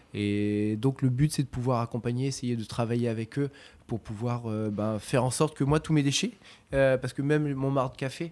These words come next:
euh, je fais énormément de, j'en ai énormément, euh, beaucoup de consommation de café. Euh, ça, ça, c'est, c'est utilisable.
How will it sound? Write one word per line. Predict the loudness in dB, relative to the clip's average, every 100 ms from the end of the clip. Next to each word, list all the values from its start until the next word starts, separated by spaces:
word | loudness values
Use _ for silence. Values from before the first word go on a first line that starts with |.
| -10 -10
euh, | -8
je | -6 -8
fais | -8 -8
énormément | -4 -4 -2 -2 -2
de, | -4 -4 -6
j'en | -4
ai | -4
énormément, | -2 -2 -2 -4 -6 -8
euh, | -8
beaucoup | -8 -12
de | -14
consommation | -14 -10 -8 -8 -12
de | -12
café. | -8 -8 -8 -16 -18 -20 -20 _ _
Euh, | -8 -6
ça, | -4 -2
ça, | 2 2 2 0
c'est, | -2 -2 -2
c'est | -4
utilisable. | -6 -6 -2 -2 -2